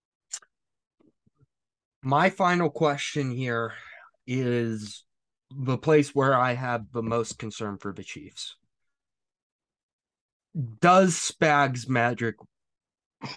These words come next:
run out secondary-wise? Because I would argue the, the number one thing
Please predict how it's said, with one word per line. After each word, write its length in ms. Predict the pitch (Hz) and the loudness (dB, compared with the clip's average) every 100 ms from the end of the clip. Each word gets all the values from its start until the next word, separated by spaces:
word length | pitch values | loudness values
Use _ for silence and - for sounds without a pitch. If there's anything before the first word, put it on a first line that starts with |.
| - _ _ _ _ | -16 _ _ _ _
run 300 | 135 117 110 | -6 -4 -2
out 260 | 98 90 - _ _ _ _ _ _ _ - | -4 -10 -18 _ _ _ _ _ _ _ -14
secondary-wise? 1300 | - 147 120 117 104 101 95 92 95 95 92 87 - _ _ - | -2 -2 0 -4 -4 -4 -4 -6 -8 -8 -8 -12 -18 _ _ -12
Because 520 | 113 139 123 107 - _ _ - 170 _ _ _ _ _ | -4 -2 -2 -6 -14 _ _ -14 -14 _ _ _ _ _
I 120 | 135 | 0
would 180 | 165 180 | 2 4
argue 400 | 156 147 143 135 | 4 4 4 2
the, 140 | 123 - 139 | -2 -8 -6
the 100 | 127 | -2
number 440 | 127 139 165 175 | 0 2 2 2
one 280 | 180 151 143 | 0 2 0
thing 500 | 135 127 120 120 117 | -2 -4 -4 -6 -8